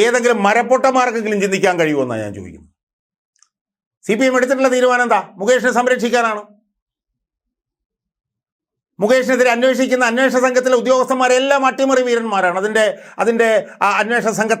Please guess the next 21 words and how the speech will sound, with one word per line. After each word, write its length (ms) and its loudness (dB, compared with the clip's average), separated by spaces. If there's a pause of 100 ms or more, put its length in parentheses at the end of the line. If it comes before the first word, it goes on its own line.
തലവനായിട്ടുള്ള 680 0
സ്പർജൻ 360 -2
കുമാറിനെതിരെ 520 0
ആരോപണമുണ്ട്. 460 -4 (1200)
അതിലേറ്റവും 380 2
പ്രധാനപ്പെട്ട 480 0
വനിതാ 280 2
അംഗമായിട്ടുള്ള 560 0 (340)
പൂങ്കുഴലിക്കെതിരെ 840 2 (280)
കേസ് 200 0
അട്ടിമറിച്ചത് 440 -2
സംബന്ധിച്ച 280 0
ആരോപണമുണ്ട്. 440 -2 (100)
ഷെറിൻ 280 2
ജോസഫ് 300 2
എന്നും 160 -2
പറഞ്ഞൊരു 300 -2
സ്ത്രീയുണ്ട്, 320 0 (320)
അവർക്കെതിരെ 480 2
ആരോപണമുണ്ട്. 500 0 (1500)
അജിത 240 2